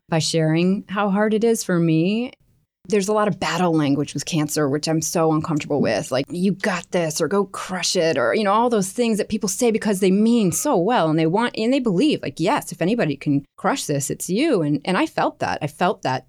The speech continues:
fortitude around me, but it also leaves you feeling like, "Well, what if I don't? Have I failed you?" What about the days afterwards when I don't feel like I'm crushing it every day. Like, I still feel, after the dust settles, when you're in active treatment,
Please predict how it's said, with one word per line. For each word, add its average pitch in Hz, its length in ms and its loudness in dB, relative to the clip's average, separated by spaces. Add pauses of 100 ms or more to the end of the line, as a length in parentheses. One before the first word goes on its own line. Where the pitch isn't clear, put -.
(140)
fortitude 185 580 0
around 147 400 2
me, 147 280 2 (220)
but - 400 -2 (320)
it 190 220 0
also 185 400 2
leaves 180 420 2
you 165 120 2
feeling 165 420 0
like, 143 180 -2
"Well, 143 120 0
what 160 140 -2
if 247 100 -6
I 143 60 -2
don't? 131 460 -4 (300)
Have 147 140 -2
I 123 60 -2
failed 147 340 -2
you?" 127 420 0
What 170 340 -2
about 185 280 0
the 160 80 -10
days 165 360 2
afterwards 156 1040 -2 (440)
when 185 300 2
I 202 160 -2
don't 302 180 2
feel 311 200 0
like 320 120 0
I'm 143 100 -8
crushing 262 400 -2
it 175 60 2
every 151 240 -2
day. 147 240 0
Like, 151 160 -2
I 214 60 0
still 285 280 -2
feel, 180 380 0 (320)
after 208 220 -2
the 233 100 0
dust - 420 -2
settles, 180 500 2
when 175 140 2
you're 226 120 0
in 277 180 2
active 277 300 -2
treatment, 269 440 -2